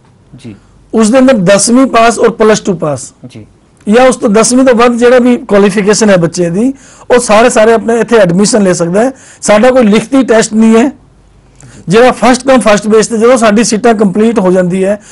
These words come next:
Speaker 2: ਉਸ ਤੋਂ ਬਾਅਦ ਆਪਾਂ ਕਲੋਜ਼ ਕਰ ਦਿੰਦੇ ਹਾਂ ਐਡਮਿਸ਼ਨ।
Speaker 1: ਜੀ।
Speaker 2: ਇਸ ਕਰਕੇ ਜਿਹੜੇ ਵੀ ਸਟੂਡੈਂਟਸ ਨੇ, ਉਹ ਆਪਣੇ ਆਪ ਹੀ, ਮੈਕਸਿਮਮ ਸਾਡੇ ਸਟੂਡੈਂਟਸ ਹੀ ਲਿਆਉਂਦੇ ਨੇ।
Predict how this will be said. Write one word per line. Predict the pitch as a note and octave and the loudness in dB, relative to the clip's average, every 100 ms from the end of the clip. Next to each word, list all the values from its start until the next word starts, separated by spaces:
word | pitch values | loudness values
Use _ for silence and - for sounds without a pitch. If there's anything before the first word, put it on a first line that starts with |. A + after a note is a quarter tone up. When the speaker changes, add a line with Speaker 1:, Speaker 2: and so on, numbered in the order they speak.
| - - | -12 -2
Speaker 2:
ਉਸ | B3 | -2
ਤੋਂ | - C4+ | 2 2
ਬਾਅਦ | A#3+ A#3+ A3+ | 2 2 0
ਆਪਾਂ | F#3+ A#3 - - _ - | 0 -2 -2 -14 _ -2
ਕਲੋਜ਼ | G3+ G#3 F3+ | 0 2 0
ਕਰ | F3 | -4
ਦਿੰਦੇ | D3+ D#3 | -4 -6
ਹਾਂ | C#3+ | -8
ਐਡਮਿਸ਼ਨ। | C3 B2 B2 | -8 -10 -12
Speaker 1:
ਜੀ। | A#2 - - - | -16 -20 -20 -4
Speaker 2:
ਇਸ | G#3+ - | -2 0
ਕਰਕੇ | B3 B3+ | 0 2
ਜਿਹੜੇ | G3+ A3 C4+ | 2 2 2
ਵੀ | C#4 C4+ C4+ - _ | 2 2 0 -4 _
ਸਟੂਡੈਂਟਸ | - G#3 A#3 B3+ A3+ | -8 0 0 2 0
ਨੇ, | G3+ G#3 A#3 - - - | 2 0 -2 -12 -20 -4
ਉਹ | A#3 B3 | 0 2
ਆਪਣੇ | - G#3+ G#3+ A#3+ | 2 -2 0 2
ਆਪ | A#3+ A#3 | 2 2
ਹੀ, | A#3+ | 0
ਮੈਕਸਿਮਮ | A3+ A3+ A3+ C4+ B3 | 0 -2 0 0 0
ਸਾਡੇ | B3 B3+ | 0 0
ਸਟੂਡੈਂਟਸ | - A#3 A#3+ - | 0 0 0 0
ਹੀ | |
ਲਿਆਉਂਦੇ | A#3+ A3+ A3+ | 2 2 2
ਨੇ। | A3+ | 0